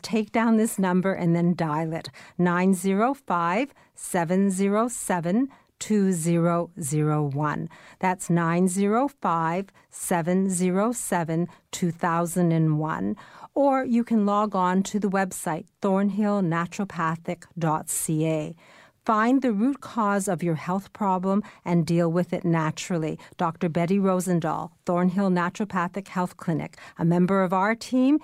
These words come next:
is willing to help you and says there are ways and means that she does this every day. I'm Marilyn Weston. Thanks, Doctor,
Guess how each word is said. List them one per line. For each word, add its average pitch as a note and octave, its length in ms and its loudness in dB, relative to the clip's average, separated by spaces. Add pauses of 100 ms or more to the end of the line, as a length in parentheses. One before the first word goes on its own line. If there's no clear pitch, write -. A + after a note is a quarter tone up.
(120)
is F3+ 200 -2
willing G3+ 340 2
to G#3+ 120 -2
help G3+ 300 -2
you C4+ 220 0
and F3 180 0
says F3+ 260 0
there F3 140 2
are D#3+ 140 0
ways A3+ 340 0
and A#3 160 4
means G#3+ 340 2
that F3+ 140 -8
she D#3+ 140 -8
does D#3+ 280 -2
this D#3+ 200 -2
every D#3+ 280 0
day. D#3+ 320 -4 (300)
I'm A3 140 4
Marilyn G3 380 4
Weston. G3 420 0
Thanks, A3 320 -2
Doctor, F#3+ 420 -2